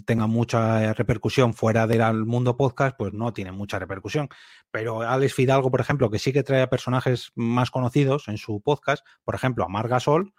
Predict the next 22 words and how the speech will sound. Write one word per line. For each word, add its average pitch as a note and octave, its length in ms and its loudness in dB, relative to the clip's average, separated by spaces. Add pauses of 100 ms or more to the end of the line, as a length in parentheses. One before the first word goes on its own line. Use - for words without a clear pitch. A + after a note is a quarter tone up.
(280)
pues A2 180 -10
le G#2 160 -6
tiene A2 220 -2
aquí A2 160 -6
como A2+ 160 -4
invitado. F#2+ 400 -8
¿Qué - 80 -6
pasa? D3 240 -2
Cuando G2+ 300 -8
tú D3 120 -4
pinches D3 280 -8
en D#3+ 80 -4
Marc D#3 160 2
Gasol, D#3+ 400 0 (320)
aquí, G#2+ 420 -8
esto - 280 -10
es F#2+ 40 -8
lo F#2+ 140 -10
que F#2 80 -10
yo F#2 80 -12
quería F2 180 -12
ver. E2+ 140 -14